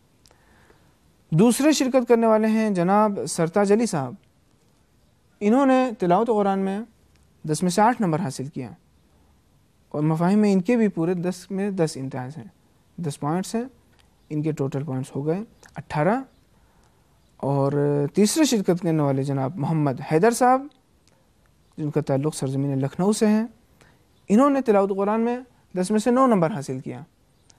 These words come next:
اور مفاہیم قرآن میں ان کے بھی دس میں سے پورے دس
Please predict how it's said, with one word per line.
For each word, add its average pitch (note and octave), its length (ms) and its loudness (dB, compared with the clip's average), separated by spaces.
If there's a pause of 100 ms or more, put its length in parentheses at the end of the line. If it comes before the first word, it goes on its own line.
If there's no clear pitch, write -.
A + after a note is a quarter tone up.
(500)
اور D#3+ 340 2 (720)
مفاہیم C#3+ 320 0
قرآن D3+ 300 0
میں E3+ 140 0
ان C#3 100 0
کے G3 160 2
بھی G3+ 160 0
دس D#3+ 240 -4
میں D#3 100 -2
سے F3 140 -6
پورے C#3 280 -4
دس D#3+ 300 -2